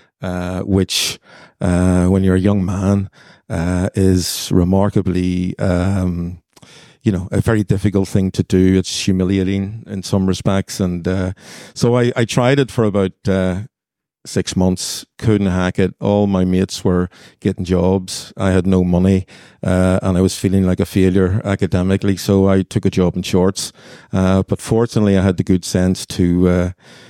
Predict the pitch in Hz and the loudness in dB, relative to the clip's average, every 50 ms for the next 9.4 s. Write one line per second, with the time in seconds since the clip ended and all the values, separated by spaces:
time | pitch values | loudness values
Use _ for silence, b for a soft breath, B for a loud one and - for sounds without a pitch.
0 | B B B - 98 - - 98 98 98 87 - - - - 101 95 95 85 95 | B B B -6 -6 -2 -2 -2 -2 -2 -2 -2 -6 -4 -2 0 0 0 0 0
1 | 92 - 104 95 90 - 92 85 - 90 90 92 98 92 92 92 90 90 90 87 | 0 0 0 0 0 -2 -4 -2 0 0 2 4 4 4 2 2 0 0 -2 -2
2 | - - 92 90 90 90 92 92 87 87 87 92 92 - - 117 110 113 110 120 | -2 -2 -2 0 0 0 -2 -4 -4 -2 -2 -2 -4 -2 -2 -2 -2 -2 -2 -6
3 | - - 95 92 90 92 92 90 - - _ _ _ - 95 95 - - - - | -6 -4 -2 -2 0 -2 -4 -6 -10 -18 _ _ _ -2 -2 -2 -2 -2 -2 0
4 | 90 87 87 82 - 87 85 87 95 90 - 101 92 - - 95 90 90 90 85 | 0 0 0 -2 -2 -2 0 0 0 0 0 -4 -4 -2 -2 0 0 0 -2 -2
5 | - 95 92 92 92 92 85 87 85 85 85 85 85 85 90 92 104 110 113 B | 0 0 0 2 0 0 -2 -2 -4 -2 -2 -4 -4 -2 -2 -2 -2 -4 -6 B
6 | B B B B B B B B B _ - 123 127 - 139 143 143 131 - 135 | B B B B B B B B B _ -2 -2 2 4 4 4 4 2 0 -2
7 | - - 143 139 143 139 127 107 92 - - - 104 101 - - - 113 117 117 | 0 2 2 4 4 4 4 2 0 -4 -6 -4 -4 -4 -2 0 0 2 2 4
8 | 110 104 95 85 - 101 95 95 90 92 104 85 101 95 92 92 92 90 92 87 | 2 2 0 -2 0 0 2 2 2 0 0 0 0 0 0 0 0 2 2 2
9 | 85 90 104 - - 104 107 110 | 4 2 2 2 2 0 0 0